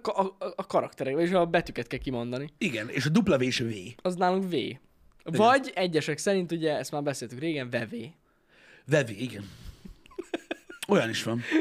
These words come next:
Speaker 1: Vevé vagy V.
Speaker 2: Latte macchiato? Mm. Arra pont nemrég futottam bele.
Speaker 1: Van olyan.
Speaker 2: A latte macchiatóba.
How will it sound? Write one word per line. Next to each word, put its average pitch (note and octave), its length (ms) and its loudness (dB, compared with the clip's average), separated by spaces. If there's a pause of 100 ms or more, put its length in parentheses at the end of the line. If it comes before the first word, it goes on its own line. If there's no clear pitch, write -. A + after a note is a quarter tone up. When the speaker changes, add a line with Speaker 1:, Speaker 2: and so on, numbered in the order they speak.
(420)
Speaker 1:
Vevé A#3+ 640 6 (180)
vagy F#3 300 2
V. D3 60 -4 (500)
Speaker 2:
Latte F#3 340 2
macchiato? F#3+ 600 0 (240)
Mm. A3 200 -4 (380)
Arra F#3 160 2
pont A3 220 2
nemrég G3+ 300 4
futottam E3 440 -4
bele. F3+ 320 -2 (760)
Speaker 1:
Van F3+ 220 2
olyan. B2+ 320 2
Speaker 2:
A D3+ 60 4
latte E3 280 2
macchiatóba. D#3 760 -2